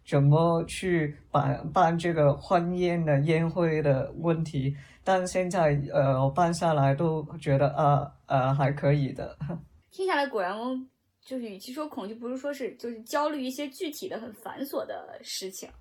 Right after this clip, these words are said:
Speaker 1: 嗯，对，对，就是这样。
Speaker 2: 啊，但是那些其实，其实你一件一件，一件一件做下来，其实是完全是可以克服的。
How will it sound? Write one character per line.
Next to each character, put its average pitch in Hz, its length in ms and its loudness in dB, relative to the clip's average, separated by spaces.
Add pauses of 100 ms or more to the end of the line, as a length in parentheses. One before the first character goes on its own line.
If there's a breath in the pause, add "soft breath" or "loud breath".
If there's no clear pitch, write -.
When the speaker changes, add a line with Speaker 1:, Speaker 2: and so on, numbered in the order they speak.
(240)
Speaker 1:
嗯， 185 320 -2
对， 170 180 8
对， 170 220 6
就 165 160 2
是 165 120 -2
这 151 120 2
样。 143 180 6
Speaker 2:
啊， - 100 -4
但 254 160 -4
是 294 60 -4
那 311 140 0
些 254 240 -2
其 - 180 -12
实， 214 240 -12
其 - 180 -16
实 233 160 -10
你 208 300 -10
一 - 20 -14
件 277 200 0
一 - 20 -2
件， 262 160 -4
一 240 100 -6
件 277 200 2
一 - 20 -4
件 262 160 -2
做 262 140 -2
下 208 160 -2
来， 180 160 -4
其 - 100 -10
实 214 180 -4
是 220 220 -10
完 180 180 -6
全 208 140 -14
是 208 80 -12
可 208 140 -10
以 185 80 -6
克 - 220 -8
服 - 180 -20
的。 - 60 -14